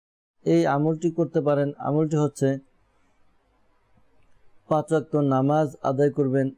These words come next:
সবচেয়ে বড় ওয়াজিফা হচ্ছে নামাজ আদায় করা, কেননা কিতাবের মধ্যে বর্ণিত হয়েছে যে ব্যক্তি পাঁচ ওয়াক্ত নামাজ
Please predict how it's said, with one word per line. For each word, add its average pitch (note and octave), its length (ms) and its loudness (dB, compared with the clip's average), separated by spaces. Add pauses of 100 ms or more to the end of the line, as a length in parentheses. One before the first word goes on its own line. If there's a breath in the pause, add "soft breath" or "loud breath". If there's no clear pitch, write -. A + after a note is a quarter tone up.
(140)
সবচেয়ে D3 460 -4
বড় C#3 280 2
ওয়াজিফা C#3 680 0
হচ্ছে D3 300 -2
নামাজ C3 520 0
আদায় A#2+ 320 -2
করা, A#2 340 -4 (200)
কেননা D3 420 -2 (500)
কিতাবের F#3 340 0
মধ্যে F#3 240 2
বর্ণিত E3 340 0
হয়েছে D#3 460 0
যে C#3 180 0
ব্যক্তি D3 320 -2 (120)
পাঁচ C#3+ 380 -2
ওয়াক্ত C#3 300 -2
নামাজ C3+ 640 0